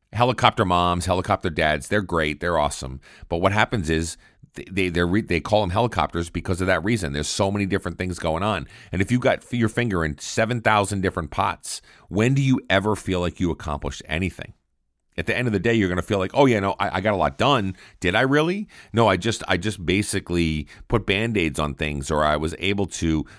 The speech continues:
m-, move and motivate or, or try to be able to get things done," which is okay. That, I mean, uh, at the end of the day, it's still a good thing that you're, you're trying to accomplish goals, but start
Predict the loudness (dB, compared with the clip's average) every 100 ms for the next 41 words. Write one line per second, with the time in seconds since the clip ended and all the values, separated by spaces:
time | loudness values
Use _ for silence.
0 | -6 0 0 0 2 6 6 6 2 2
1 | 2 2 0 0 -2 -4 -2 -2 -2 -4
2 | -6 0 4 4 2 -2 -4 -6 -6 -6
3 | -6 -8 -6 -4 -2 -2 -2 -2 -2 0
4 | -2 -2 -4 -8 -8 -8 -8 -8 -10 -6
5 | -4 -2 -2 0 0 0 0 -2 -4 -6
6 | -4 -4 -4 -6 -6 -8 -6 -6 -6 -6
7 | -8 -8 -6 -8 -6 -8 -8 -6 -8 -6
8 | -12 -8 0 0 0 -4 -8 -14 -20 -20
9 | -20 -4 -2 -2 _ _ _ _ _ _
10 | -16 0 2 0